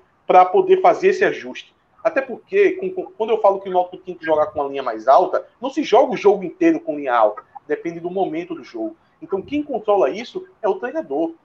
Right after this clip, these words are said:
O treinador fala, "Camutanga, meu filho, Rafael Ribeiro, avancem." Eles vão avançar. Quando não tem ninguém ali na, na, na beira do gramado pra poder perceber a necessidade disso e orientar o time não só pra mandar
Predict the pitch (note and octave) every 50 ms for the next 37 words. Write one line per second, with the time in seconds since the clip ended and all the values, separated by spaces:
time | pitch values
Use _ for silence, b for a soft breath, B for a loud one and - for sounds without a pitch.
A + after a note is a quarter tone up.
0 | _ - A3 A3 A#3+ B3 A#3+ A#3 G#3+ G#3+ G#3+ G#3+ G#3+ G#3 G3 F#3 D#3+ - - D4+
1 | D#4 C#4+ C4 - - B3 A#3+ B3 B3 B3 A#3 G#3+ F3+ E3 D3 - - E3 E3 F#3+
2 | A3 G#3+ B3+ B3+ A#3+ A3+ - G3+ A#3+ A#3 - - _ _ _ _ - A#3+ C#4 A#3+
3 | - - - G3 G#3+ A#3+ B3 A#3 - - - D3+ A2+ G#2+ _ _ _ _ - D4+
4 | C4+ A3 D#3 C3+ C#3+ F#3 G#3+ A#3 A3+ A#3 C4 A#3+ - - C#3 C3 B2+ - - -
5 | - _ _ - E4+ F#4 F4+ F#4 F#4 E4 E4 C4+ B3 B3 A#3 G#3+ E3 F3+ A3 A#3
6 | A#3 G#3+ F3 D#3 D3+ D#3 D3 C3+ A#2 - _ _ _ _ - D3 D#3+ D#3+ D3+ D3
7 | C#3 C3 C3 D3+ D#3+ D3+ C#3 B2+ B2 A2+ G2+ - _ _ _ _ _ _ - D#3
8 | D#3+ D#3+ F3+ G3 F#3 F#3 F#3 F#3+ G3 F3+ D#3+ D3+ D#3+ D#3+ D#3 D#3 - E3+ D#3+ D#3+
9 | E3+ D#3+ D#3+ - - A3 G#3+ - - G#4+ F#4 - - F3+ - G4+ - - - -
10 | - - D#3 E3+ F#3+ G3 F#3+ - G#3 G3+ - - F3 F3+ F3+ - - - - F3
11 | F3+ F3+ - - _ _ _ _ E3+ G3+ A3 A#3+ B3 A#3 G#3+ G3 F#3 - G#3 G3+
12 | G3+ - - G3 G3 G3 G3 G3 B3+ E4 G4+ F#4 - - - C4 D4 D#4+ C#4+ B3
13 | A#3+ A3 F3+ - F3 F3+ F3+ E3 - -